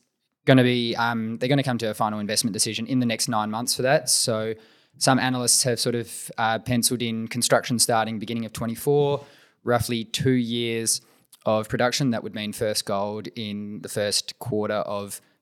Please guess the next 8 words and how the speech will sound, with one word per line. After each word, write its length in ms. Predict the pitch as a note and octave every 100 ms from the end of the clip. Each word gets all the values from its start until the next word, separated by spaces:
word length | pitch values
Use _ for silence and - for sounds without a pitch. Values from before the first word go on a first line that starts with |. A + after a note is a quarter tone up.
| _ -
ca-, 240 | - - -
calendar 380 | - A#2 A#2+ G#2+
year 380 | G#2 G2+ G2+ - _ _ -
twenty 220 | - A2
twenty-six. 640 | A#2 G#2+ - E3+ - - - _ _ A#2 - _ -
And 500 | A2+ A2+ A#2 - -
just 260 | D3+ C#3+ -
to, 380 | C3 B2+ A#2+